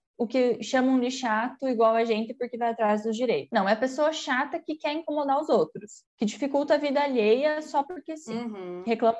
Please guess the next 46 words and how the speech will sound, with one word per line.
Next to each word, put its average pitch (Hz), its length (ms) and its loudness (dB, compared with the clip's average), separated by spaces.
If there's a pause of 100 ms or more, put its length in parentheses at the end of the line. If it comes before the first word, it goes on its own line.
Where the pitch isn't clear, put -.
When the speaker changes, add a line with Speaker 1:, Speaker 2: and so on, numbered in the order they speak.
Speaker 1:
de 262 100 -10
coisa 247 220 0
que - 60 -6
não 247 100 -2
tem 262 160 -2
direito. 233 380 -2
Chato, 247 340 -6
chato, 269 300 -6
ninguém 208 240 0
gostava 220 400 -2
dela. 196 340 2 (160)
E 220 120 2
aí 208 40 6
os 226 120 4
encanadores, 247 500 2
quando 233 320 -4
tinham 269 220 -4
que - 160 -8
ir 226 160 -2
lá 214 340 -2 (340)
olhar 196 280 0 (160)
na, 196 400 -2
na 196 140 -4
casa 202 180 0
dela, 208 200 4
já 233 200 -2
ficavam 226 220 -6
tipo, - 220 -8
"Putz, 208 280 -4
é 175 100 -4
lá 185 140 -2
na 214 80 -2 (100)
casa 208 220 -6
daquela 208 240 -6
mulher." 202 400 -2 (200)
Então 233 200 4
eles 247 100 4
evitavam. 262 720 2
E 285 120 4
o 330 80 4
síndico 415 420 2
também 320 240 2
evitava 285 540 -2
falar 247 180 0
com - 140 -4
ela 233 120 0